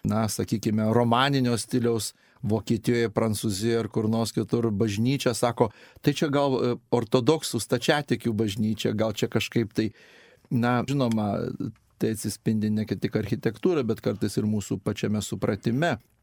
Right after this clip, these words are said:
Reikia pasakyt, kiek man asmeniškai teko s-, susidurt. Jeigu autentiškai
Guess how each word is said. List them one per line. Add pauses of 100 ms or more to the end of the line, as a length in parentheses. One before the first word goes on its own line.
(960)
Reikia
pasakyt,
kiek
man
asmeniškai
teko (460)
s-,
susidurt. (600)
Jeigu (320)
autentiškai